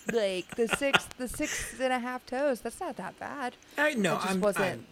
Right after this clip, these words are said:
Speaker 2: I'm
Speaker 1: like
Speaker 2: just being sensitive 'cause it's Audrey.
Speaker 1: I,
Speaker 2: I, I
Speaker 1: oh,
Speaker 2: think
Speaker 1: I
Speaker 2: she
Speaker 1: know.
Speaker 2: deserves more toes.
Speaker 1: I know. I think Audrey herself is a nine and a half, ten toe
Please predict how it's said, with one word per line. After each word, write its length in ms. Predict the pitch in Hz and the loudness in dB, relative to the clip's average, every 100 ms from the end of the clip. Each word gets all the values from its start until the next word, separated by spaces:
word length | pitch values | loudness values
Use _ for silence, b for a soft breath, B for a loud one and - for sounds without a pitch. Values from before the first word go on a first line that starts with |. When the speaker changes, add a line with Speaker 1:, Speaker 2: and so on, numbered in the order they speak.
| 180 | -2
Speaker 2:
I'm 120 | 165 | -2
Speaker 1:
like 80 | - | -2
Speaker 2:
just 180 | - - | -6 -8
being 160 | 113 | -8
sensitive 560 | 107 110 110 - 107 - | -8 -8 -8 -8 -8 -10
'cause 240 | - - | -12 -10
it's 120 | 110 - | -10 -12
Audrey. 360 | 69 - - - - - B B B B B B B B B B - - | -12 -14 -16 -20 -20 -20 B B B B B B B B B B -20 0
Speaker 1:
I, 80 | 202 | 4
Speaker 2:
I, 40 | 196 | 6
I 40 | |
Speaker 1:
oh, 40 | 175 | 6
Speaker 2:
think 100 | 170 | 8
Speaker 1:
I 260 | 175 165 | 10 10
Speaker 2:
she 60 | 165 | 6
Speaker 1:
know. 60 | 147 | 2
Speaker 2:
deserves 340 | 135 143 - | 0 0 -2
more 160 | 156 147 | -10 -8
toes. 460 | - - - - - | -8 -8 -6 -6 -6
Speaker 1:
I 120 | - - - | -12 -12 -14
know. 480 | - - - - 208 | -14 -16 -6 6 10
I 180 | 262 | 10
think 260 | 277 277 233 180 | 10 6 4 4
Audrey 480 | 185 196 196 196 170 | 4 4 2 2 0
herself 1000 | 156 170 151 - 190 277 - 180 - - 190 | 0 -2 -2 0 4 4 2 -2 -10 -8 -2
is 160 | 185 | -2
a 60 | 180 | 0
nine 240 | 165 156 | -2 -4
and 120 | 156 | -6
a 60 | - | -8
half, 440 | 151 - - - - | -10 -10 -12 -14 -10
ten 260 | - - - | -8 -8 -12
toe 320 | - - - | -14 -12 -12